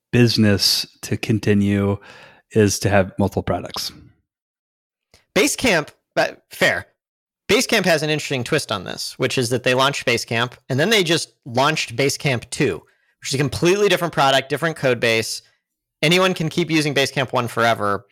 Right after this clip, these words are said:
Speaker 2: But th-, the way they, like, when they switched to just Basecamp, one of the ways they justified is they were like, "We're just gonna keep making new versions of Basecamp. We don't have to, like, have multiple products at the same time, just new versions." I don't know anyone else that does that.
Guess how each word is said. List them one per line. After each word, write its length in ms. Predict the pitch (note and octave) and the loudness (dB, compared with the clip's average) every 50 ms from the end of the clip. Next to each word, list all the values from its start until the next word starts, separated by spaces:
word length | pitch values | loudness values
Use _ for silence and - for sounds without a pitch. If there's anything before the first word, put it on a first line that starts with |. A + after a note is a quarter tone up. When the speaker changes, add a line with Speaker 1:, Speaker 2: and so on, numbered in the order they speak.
| _ _ | _ _
Speaker 2:
But 200 | - - - - | -8 -8 -8 -8
th-, 120 | C#3 - - | -12 -10 -2
the 120 | C#3+ D3+ | 0 2
way 200 | D3+ G3 A#3 C4 | 4 4 4 4
they, 360 | G3 D3+ F3 E3+ F3 E3+ E3+ | 2 2 2 2 2 2 0
like, 280 | D3+ D#3+ D#3 F3 C#3+ - | -4 -2 -2 -2 -2 0
when 220 | C#3 E3+ G3 A#3 | 0 0 2 2
they 140 | A3 G3 D#3+ | 2 2 0
switched 480 | - - - D#3+ D3 - - - - - | 0 0 -2 -2 -2 -2 -8 -10 -10 -10
to 80 | C3+ | -4
just 220 | A#2 A#2+ A2 - - | -2 -2 -2 0 0
Basecamp, 420 | C#3 D3+ C#3+ - - C3 A2+ G2+ | 0 0 0 0 -2 -4 -2 -2
one 100 | B2+ B2+ | 0 -2
of 80 | B2+ A#2+ | 0 0
the 80 | A#2 | 0
ways 180 | A#2 A2 G#2 - | 0 0 0 0
they 100 | - G#2 | -2 0
justified 420 | G#2 D3 E3 - - - G#2+ G2 | 0 0 -2 0 -2 -2 -2 -2
is 100 | G2 F#2 | -2 -2
they 100 | G2+ F#2+ | -2 -2
were 80 | F#2+ G2+ | -2 0
like, 200 | G2+ G2 F#2+ - _ _ _ _ _ _ _ - | 0 -2 -2 -4 _ _ _ _ _ _ _ 0
"We're 80 | D#3 G3 | 0 0
just 140 | B3 B3 | 2 2
gonna 140 | A#3 A3+ D#3+ | 0 0 0
keep 240 | B2+ - - G3 E3+ | -2 -2 -2 -2 0
making 300 | E3+ D#3+ D3+ - C#3+ C3 | 0 0 0 0 -2 -4
new 140 | C3 B2+ A#2+ | -2 -2 -2
versions 340 | A2+ A#2+ A#2 G2+ G#2 G2 F#2+ | 0 -2 -2 -2 -4 -8 -8
of 80 | F2+ | -4
Basecamp. 340 | - A2 G#2+ - - - - - _ _ _ _ _ _ - | -4 -4 -4 -4 -8 -14 -16 -18 _ _ _ _ _ _ -4
We 120 | C3+ C#3+ | -2 0
don't 120 | D#3 D#3 | 0 0
have 180 | C#3+ C#3 C3 - | 0 0 -2 -2
to, 100 | - A#2+ | -2 -2
like, 240 | G#2 G#2 G2+ - - - | -2 -2 -2 -4 -8 -12
have 280 | - - C3+ B2+ B2 A2 | -4 0 0 0 0 0
multiple 400 | B2 A#2+ A#2+ A2 - - - A2 | -2 -2 -2 -2 -4 -6 -8 -6
products 520 | - - A#2 A2+ G#2+ G#2 G2+ - - - - _ _ | -2 0 0 2 0 0 -4 -6 -12 -14 -16 _ _
at 80 | - | -12
the 80 | - - | -10 -8
same 180 | - A2 G2+ F#2+ | -6 -6 -6 -4
time, 280 | - A2+ G#2+ G#2 G2 | -4 -4 -4 -4 -4
just 160 | F#2 G2 - | -6 -8 -6
new 200 | - A2+ A#2 A2 | -4 -4 -4 -4
versions." 640 | G#2 G#2 G2 G#2 G2 G2 F#2 G2 - C3+ - - - - _ _ _ _ _ _ _ _ _ _ _ _ _ _ _ _ _ _ _ _ _ | -2 -2 0 0 0 -2 -6 -8 -8 -8 -8 -10 -12 -14 _ _ _ _ _ _ _ _ _ _ _ _ _ _ _ _ _ _ _ _ _
I 40 | - | -2
don't 120 | C#3+ F3+ | 0 0
know 100 | D#3+ B2+ | 2 2
anyone 260 | A#2+ B2+ C3 A#2 A2+ G#2 | 0 0 0 0 0 -2
else 180 | G2 G2 - | -2 -4 -4
that 120 | - - - | -8 -6 -6
does 180 | G2 F#2 - | -6 -4 -2
that. 360 | - F2 E2+ - - - - | -2 -2 -2 -2 -6 -10 -16